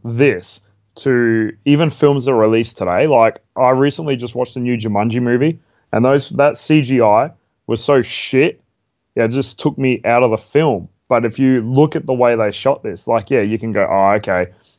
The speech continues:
that's nineteen ninety-three graphics," but it actually doesn't look any worse than what is being released today. So think about in nineteen ninety-three, they would have put a lot of effort to do this practically.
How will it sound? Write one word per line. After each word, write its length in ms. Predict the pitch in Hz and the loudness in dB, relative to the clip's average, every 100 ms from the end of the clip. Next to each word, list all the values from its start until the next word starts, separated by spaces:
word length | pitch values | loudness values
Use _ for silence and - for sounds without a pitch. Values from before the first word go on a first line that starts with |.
| _ | _
that's 180 | - 107 | -4 -2
nineteen 300 | 123 110 110 | -2 -2 -2
ninety-three 420 | 110 101 95 104 | -4 -4 -4 -6
graphics," 400 | 92 101 113 101 | 0 0 0 -4
but 100 | - | -2
it 40 | 110 | 0
actually 280 | 120 - 160 | 0 0 0
doesn't 300 | 143 127 123 | 0 -2 -4
look 260 | 120 - _ _ | -6 -6 _ _
any 220 | 131 147 | -2 -2
worse 560 | 143 110 104 95 113 - - | -2 -2 0 0 -2 -6 -4
than 300 | 110 107 107 | -2 -2 2
what 220 | 113 - | 2 2
is 100 | 110 | -4
being 260 | 120 110 | -4 -4
released 500 | 101 95 98 107 - _ | -2 -2 -2 -4 -8 _
today. 400 | 90 85 120 180 _ _ _ | -2 2 0 -2 _ _ _
So 220 | - 110 107 | -2 0 0
think 260 | - 160 | 0 0
about 300 | 160 123 113 | 2 2 2
in 100 | 107 | 0
nineteen 280 | 117 131 131 | -2 -2 -2
ninety-three, 460 | 113 95 90 120 104 | -6 -6 -4 -2 0
they 120 | 117 | 2
would 140 | 143 | 0
have 100 | 143 | -2
put 100 | 113 | -4
a 60 | 104 | -4
lot 260 | 92 107 113 | 0 2 2
of 60 | |
effort 280 | - 113 98 | 0 -2 -4
to 80 | - | -8
do 160 | 101 104 | -4 -2
this 120 | 98 | -4
practically. 680 | - 117 113 98 - 110 | -4 -4 -4 -10 -12 -14